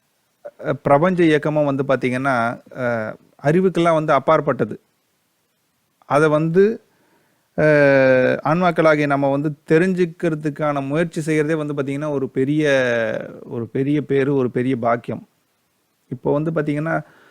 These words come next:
அநேக விஞ்ஞானிகள்லாம் வந்து பாத்தீங்கன்னா, ம், நாத்திகர்களா இருக்காங்க, அது ஒரு பக்கம் இருக்கட்டும். ஆனா, அவங்க வந்து பாத்தீங்கன்னா,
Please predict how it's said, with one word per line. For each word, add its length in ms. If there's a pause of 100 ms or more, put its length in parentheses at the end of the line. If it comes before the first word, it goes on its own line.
(280)
அநேக 300
விஞ்ஞானிகள்லாம் 680
வந்து 60
பாத்தீங்கன்னா, 720 (280)
ம், 280
நாத்திகர்களா 560
இருக்காங்க, 480
அது 180
ஒரு 120
பக்கம் 220
இருக்கட்டும். 460
ஆனா, 360 (960)
அவங்க 300
வந்து 180
பாத்தீங்கன்னா, 520